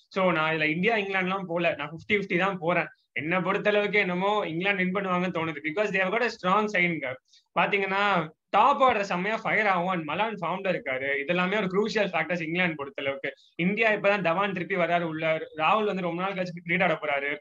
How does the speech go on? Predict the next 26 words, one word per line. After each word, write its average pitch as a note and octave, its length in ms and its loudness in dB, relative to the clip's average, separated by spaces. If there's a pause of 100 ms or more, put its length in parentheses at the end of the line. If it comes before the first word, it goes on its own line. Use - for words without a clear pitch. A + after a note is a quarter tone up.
(200)
And F3 120 -2
ஹர்திக் F3 340 -2
பாண்டியா G3+ 260 2
is F3+ 60 -2
also E3+ 240 0
coming F#3+ 260 -2
after F3+ 180 -2
a D3+ 80 0
long E3+ 240 0
break E3 200 -2
and C#3+ 120 -4
புவியூர் G#3 320 0
injury F#3 260 0
வராங்க. D3 300 -2 (340)
So F#3 160 0
இந்தியா G#3+ 360 2
வந்து G#3 240 0
பிளேயர்ஸை G#3 460 0
உள்ள F#3+ 200 -2 (100)
இறக்குறாங்க, F3+ 540 -2
எதுக்குன்னு F3+ 400 -2
பாத்தீங்கன்னா F3 380 -2
அவங்க F3+ 200 0
வந்து E3+ 220 -2
விளையாட F3+ 240 0
வைக்கிறதுக்காக. C#3+ 460 -6